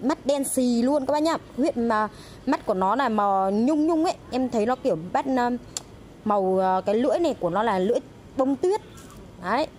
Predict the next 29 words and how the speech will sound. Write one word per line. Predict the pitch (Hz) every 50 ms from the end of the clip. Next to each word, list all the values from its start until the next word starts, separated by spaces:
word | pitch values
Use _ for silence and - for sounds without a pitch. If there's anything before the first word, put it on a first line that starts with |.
| - - 196
lưỡi | 220 262 - 269
nhung. | 294 330 349 330 294 220 - - - - - - - - - - - - -
Xong | - 254 254
này | 226 208
hai | - 262 277 269 262 -
cái | 220 202 -
con | - 247 254 262
mắt | 294 - - - 226 220 233 226 - - - - -
đen | 240 247 247 233
xì | - - 254 247 240 226 214 202 208
như | 247 262 262
mắt | 285 - -
trâu | - 302 277 277 269
luôn | 262 269 262 254
các | 269
bác | 294 311 302
ạ. | - - - - - - - - - - - - - - -
Quá | - 247 311
đẹp | 320 403 339 226 240
luôn. | 285 294 285 262 214 180 202 - -
Đấy, | - 180 220 269 - - - -
là | 202 208 190 190
một | 190 175
cái | 190 208
loại | 240 262 254 - - - - - - 214
đáng | 254 254 320 453 427
để | 320 196 180
sưu | - 311 285
tầm. | - 269 233 190